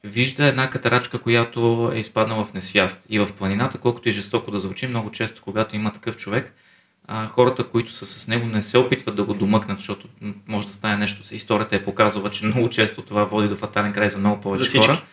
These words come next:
Speaker 1: Да, а слизат до лагера, където молят някой да се качи със свежи сили да помогне на изоставения. Този човек още в началото на тази експедиция е готов да я жертва, за да спаси живота на тази жена. И всъщност той казва: "Мен това ми е останало от армията.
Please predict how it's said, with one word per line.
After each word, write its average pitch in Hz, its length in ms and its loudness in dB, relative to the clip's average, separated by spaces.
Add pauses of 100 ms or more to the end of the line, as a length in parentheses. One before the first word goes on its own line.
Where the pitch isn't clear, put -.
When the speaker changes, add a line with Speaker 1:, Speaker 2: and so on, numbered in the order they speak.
(320)
Speaker 1:
Да, 107 320 2 (160)
а 98 100 0
слизат 131 300 2
до 120 100 8
лагера, 151 320 6
където 135 320 2
молят 131 320 2
някой 127 320 2
да 127 280 6
се - 140 -8
качи - 220 -4
със - 160 -8
свежи 113 280 -2
сили 127 220 0
да 123 140 2
помогне 113 360 -2
на 113 100 -2
изоставения. 107 680 0 (720)
Този 135 200 2
човек 139 520 2 (260)
още 135 280 4
в - 60 -8
началото 131 560 2
на 123 380 2 (100)
тази 107 260 2
експедиция 120 680 4
е 165 60 6
готов 131 340 2
да 120 100 4
я 104 120 2
жертва, 110 420 2
за 127 80 -6
да 117 80 -12
спаси - 300 -8
живота 110 400 -4
на 110 300 -4 (100)
тази 107 220 -2
жена. 101 340 -2 (400)
И 104 40 -4
всъщност 131 360 0
той 123 120 0
казва: 123 300 0
"Мен 117 240 0
това 110 200 0
ми 120 80 0
е 117 40 4
останало 113 400 -2
от 104 160 -4
армията. 104 360 2